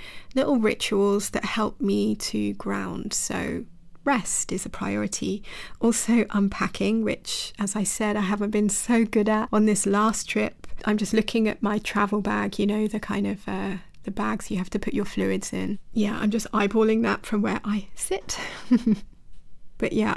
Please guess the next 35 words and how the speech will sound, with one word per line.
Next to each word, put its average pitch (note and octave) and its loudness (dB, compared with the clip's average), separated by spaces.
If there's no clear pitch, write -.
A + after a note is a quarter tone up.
unpacking B3 4
can A3 4
be A3 4
a G#3+ 4
really G#3+ 4
helpful G#3+ -2
action C#4 2
to G#3 2
intentionally G3 2
root A#3 4
myself F#3+ -2
in G#3 4
a G3+ 4
space - -4
again. G3 -4
I A3 4
also D4 2
do A#3 6
it - 0
when G#3 2
I'm G3+ 2
traveling G#3 2
as G3 -2
well. G3+ 0
I A3+ -2
think A#3 0
I G#3 2
referred G3 -2
to - -6
this F#3+ -4
in G3 2
the G3+ 0
travel F#3+ -4
podcast, G3+ -4
but G3+ -4